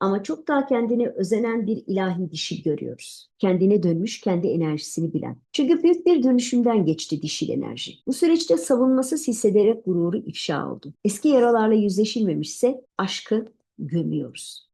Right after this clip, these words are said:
Çoğunlukla ilahi partnerden gelen manipülatif niyet aslında onun yaralarının bizimkilerle kilitlenmesidir. Juno'nun bu pozisyonu ile bir şeyleri karamsar görmek çok kolaydır. Çünkü duygularımız tetiklenir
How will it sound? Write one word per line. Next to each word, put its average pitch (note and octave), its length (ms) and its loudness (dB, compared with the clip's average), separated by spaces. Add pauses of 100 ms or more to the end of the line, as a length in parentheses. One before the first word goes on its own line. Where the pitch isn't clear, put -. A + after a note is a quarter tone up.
Çoğunlukla F4+ 480 2
ilahi C#4+ 520 2
partnerden C4+ 640 2
gelen G3+ 320 2
manipülatif G#3+ 680 -4
niyet D#3 320 -2
aslında E3 500 -4
onun G#3 300 0
yaralarının F3 720 0 (300)
bizimkilerle A#3 880 2 (280)
kilitlenmesidir. G3 1200 -4 (100)
Juno'nun A3+ 520 4
bu A3+ 140 0
pozisyonu G3+ 600 0
ile E3 260 -2
bir F3 100 0
şeyleri F3 560 -2 (280)
karamsar G#3 640 0
görmek F3 460 -2
çok A3+ 220 -4
kolaydır. - 760 -12
Çünkü E3+ 240 -2
duygularımız D#3+ 600 0
tetiklenir - 800 -10